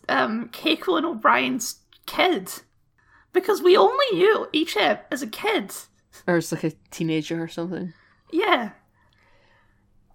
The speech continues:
Speaker 2: It, it's, it's just so bewildering, and they never got the same actor back, which he's very salty about.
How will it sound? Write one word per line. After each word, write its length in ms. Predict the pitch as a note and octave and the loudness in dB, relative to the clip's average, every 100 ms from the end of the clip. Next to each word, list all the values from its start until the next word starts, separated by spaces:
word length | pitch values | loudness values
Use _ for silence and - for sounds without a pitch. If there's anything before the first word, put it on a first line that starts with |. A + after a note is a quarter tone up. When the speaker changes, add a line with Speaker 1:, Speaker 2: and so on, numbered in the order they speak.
| - | -10
Speaker 2:
It, 160 | A3 _ _ _ _ _ _ _ | -10 _ _ _ _ _ _ _
it's, 180 | F#3+ G#3 | -14 -2
it's 400 | A3 A3 - - _ _ _ | 0 0 -2 -6 _ _ _
just 320 | - G#3+ - | -6 -6 -6
so 480 | - - - B3 C4+ | -14 -10 4 8 8
bewildering, 960 | F3+ D3+ G#3 G3 A3+ A#3 F#3+ E3+ E3 - - | 4 0 2 4 4 2 0 -2 -2 -8 -6
and 140 | F#3 | 0
they 60 | F3+ | 4
never 200 | A#3 A#3 | 4 4
got 180 | F#3+ E3 | 4 2
the 40 | |
same 220 | - E3+ | 2 2
actor 240 | D#3+ C#3+ D3+ | 2 2 0
back, 240 | D3+ D3 | 2 2
which 400 | E3 - - - | -2 -6 -10 -10
he's 380 | F#3+ G3+ A3 D3 | -6 -2 0 2
very 260 | D3+ D#3+ D#3 | 4 4 4
salty 360 | - D#3+ D#3+ | 2 2 4
about. 340 | D#3+ D#3 E3 | 2 4 0